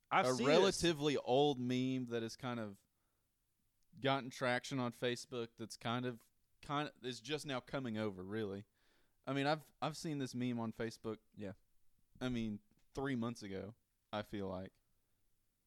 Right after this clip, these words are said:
Speaker 1: Yeah, I
Speaker 2: But no, Twitter, Twitter could never nurture something like that for this long. Like, it just couldn't.
Speaker 1: And that's
Speaker 2: And that's the good thing about Twitter, is that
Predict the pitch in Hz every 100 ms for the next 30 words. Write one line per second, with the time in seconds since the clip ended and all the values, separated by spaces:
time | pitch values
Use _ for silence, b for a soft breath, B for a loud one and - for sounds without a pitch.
0 | _ _ 117 107 98 113 - - B B
1 | B B _ _ _ _ - 110 113 107
2 | 110 104 92 98 - - - 151 156 131
3 | - - - - 151 160 - 143 113 120
4 | 120 113 110 113 113 104 - 107 107 98
5 | 95 - 95 - 98 98 - 101 95 -
6 | _ _ - 95 107 101 - 101 101 98
7 | _ _ 123 151 - - B B B B
8 | B _ _ _ _ _ _ _ _ -
9 | 139 208 - 139 190 220 143 101 95 -
10 | 104 92 98 _ 120 117 123 117